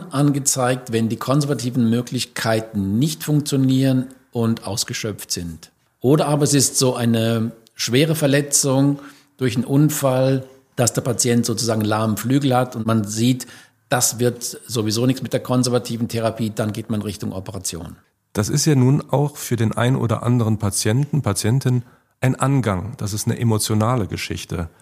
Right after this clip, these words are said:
Speaker 2: Wie geht man mit dieser Angst um, wenn man zu dir kommt? Wie kannst du sie hemmen?
Speaker 1: Also erstmal finde ich gut, wenn man ein bisschen Respekt vor der ganzen Geschichte hat. Eine Operation ist ein größerer Eingriff,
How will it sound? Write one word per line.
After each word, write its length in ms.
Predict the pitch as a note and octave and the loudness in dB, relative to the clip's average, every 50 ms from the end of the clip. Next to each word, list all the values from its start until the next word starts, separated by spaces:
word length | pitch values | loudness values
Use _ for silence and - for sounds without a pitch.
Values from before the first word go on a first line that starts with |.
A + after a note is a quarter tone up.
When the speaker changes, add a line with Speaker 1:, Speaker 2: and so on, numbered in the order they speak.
| _ _ _ A#2 G2 | _ _ _ -10 -2
Speaker 2:
Wie 120 | G#2+ A2+ A#2+ | -2 0 0
geht 480 | A#2 A2+ - B2+ B2+ B2+ B2+ - - | -2 -2 0 2 2 2 2 0 0
man 180 | A#2+ A#2 A2 A2+ | 0 2 4 4
mit 380 | A2 A2 G#2+ - - - - _ _ | 2 2 0 -4 -10 -10 -10 _ _
dieser 320 | - B2 A2+ A2+ A2 - - | 0 2 4 4 2 2 0
Angst 320 | A2 A2+ G#2 - - - | -2 -2 -2 -4 -4 0
um, 380 | - C3 A#2 F#2 E2+ E2+ E2+ E2 _ _ | 2 2 2 2 0 -4 -8 -12 _ _
wenn 140 | - F#2+ F#2+ | -4 0 0
man 160 | F2+ F2 F2 | 0 0 0
zu 140 | - - G#2+ | -2 -4 -2
dir 140 | F#2+ F#2+ F#2 | -4 -4 -6
kommt? 460 | - - G2+ F#2 F2 D#2+ D#2+ - - - - - - _ | -6 -6 -6 -6 -6 -8 -10 -12 -14 -14 -14 -16 -18 _
Wie 220 | - - B2 A2+ | -4 0 0 0
kannst 380 | A#2 - A#2 A2+ A2+ A2 - - | 0 0 -2 -2 -2 -2 -2 -4
du 40 | A2 | -6
sie 160 | F#2+ F#2 G#2 | -2 -2 -2
hemmen? 380 | F#2 F2+ A#2 A#2+ A2 F2 D#2+ D2 - _ _ _ _ _ _ _ _ _ _ _ _ _ _ _ _ | 0 2 2 2 2 0 -2 -8 -16 _ _ _ _ _ _ _ _ _ _ _ _ _ _ _ _
Speaker 1:
Also 140 | - C3 C#3+ | -2 2 4
erstmal 220 | D#3+ E3+ F3+ F#3 | 4 4 4 2
finde 180 | E3 F3 E3+ E3 | 4 4 4 4
ich 80 | D3 - | 4 4
gut, 180 | E3 E3 D#3+ | 4 4 6
wenn 120 | C#3 D3+ C#3 | 6 4 4
man 40 | |
ein 40 | C3+ | 4
bisschen 160 | C3 B2+ C3 | 2 0 0
Respekt 460 | A2+ B2 B2 - - B2 G#2+ - - - | 2 2 0 2 0 -2 -2 -2 -4 -2
vor 120 | - A2 | -2 0
der 100 | G#2 G#2+ | 0 0
ganzen 300 | G#2 G#2+ A2 G#2+ - A#2 | 0 0 0 -2 -2 -2
Geschichte 440 | A2 G#2+ - C#3 C3+ C3 - - B2 | -2 0 0 0 0 0 0 0 2
hat. 460 | B2 C3 C3+ C3 - - - - - - | 2 2 2 0 -4 -8 -8 -8 -8 -2
Eine 160 | - B2+ B2+ | -2 0 2
Operation 1040 | - C#3 - - C3+ C3 - - - C#3+ C#3+ D3+ D3+ D#3 E3 E3 D#3+ D#3+ D#3 D3+ - - - _ | 2 -2 0 2 0 0 2 0 2 4 6 6 6 6 6 6 6 4 4 2 -2 -10 -14 _
ist 340 | - C#3 C#3 C3+ - - - | -2 0 0 0 -2 -2 0
ein 80 | C#3+ B2+ | 0 0
größerer 460 | A2+ A2 B2 B2+ B2 B2 B2+ A#2 G#2+ | 0 2 0 0 2 2 0 0 0
Eingriff, 720 | A#2+ C#3 D#3 E3+ E3 D#3 D#3+ D#3+ D#3+ D#3 D#3 - - - | 2 2 4 4 2 4 4 4 4 4 4 0 -6 -10